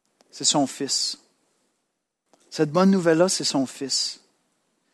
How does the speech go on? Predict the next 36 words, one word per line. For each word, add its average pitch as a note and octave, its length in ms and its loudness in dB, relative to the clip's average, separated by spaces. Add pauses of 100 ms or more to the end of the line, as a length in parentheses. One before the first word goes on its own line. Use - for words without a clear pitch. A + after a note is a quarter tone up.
(160)
C'est D#3+ 160 -4
une E3 160 0
personne, E3+ 560 2
c'est D3 180 -2
Jésus-Christ. D3 1000 -4 (1300)
Des D#3 100 0
fois, G#3+ 240 6
euh, E3 320 6
des D3+ 140 0
fois, F#3+ 160 2
les E3+ 120 6
gens F3 240 4
vont D3 340 2 (320)
écouter E3 280 2
des D#3+ 180 2
enseignements, D#3 560 4
vont D3 200 2
lire D#3+ 320 6
des D3 160 0
livres D#3 180 0
chrétiens, E3 400 -2
vont D3+ 120 0
jaser E3 340 4
avec E3+ 180 2
des D3+ 100 -2
chrétiens, F#3 400 0
puis D#3 200 -4 (260)
ils D#3 160 0
arrivent G3 240 4
à G3 80 4
une E3 80 4
étape G3 300 2
où E3+ 80 2
ils D#3 40 4
disent, « D#3+ 160 -4
Regarde, F#3+ 300 4